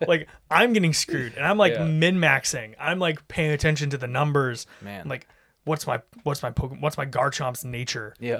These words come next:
Speaker 1: What the fuck?
Speaker 2: <laughs>
Speaker 1: What, what, what perks am I getting from this?" And I'm still getting fucked.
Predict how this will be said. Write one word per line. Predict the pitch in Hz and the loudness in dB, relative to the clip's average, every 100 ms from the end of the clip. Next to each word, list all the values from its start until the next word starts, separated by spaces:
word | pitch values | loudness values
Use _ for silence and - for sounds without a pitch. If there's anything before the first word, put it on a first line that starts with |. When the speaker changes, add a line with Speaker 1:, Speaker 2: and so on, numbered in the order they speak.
| 117 | 0
Speaker 1:
What | 165 170 | 2 2
the | 190 | 4
fuck? | 175 151 156 135 - 147 | 2 2 -4 -6 -8 -10
Speaker 2:
<laughs> | - | 2
Speaker 1:
What, | 156 175 | 6 6
what, | 160 190 190 | 6 2 4
what | 185 190 | 2 2
perks | - 180 175 | 0 -2 -2
am | 165 | -4
I | 143 | -4
getting | 143 139 | -4 -6
from | 127 135 | -6 -4
this?" | 127 113 - - _ - - | -2 -4 -6 -10 _ -20 -4
And | 160 160 | 0 2
I'm | 175 | 2
still | - 190 202 | 2 2 2
getting | 202 196 | 2 -2
fucked. | 185 - 214 - | -2 0 0 0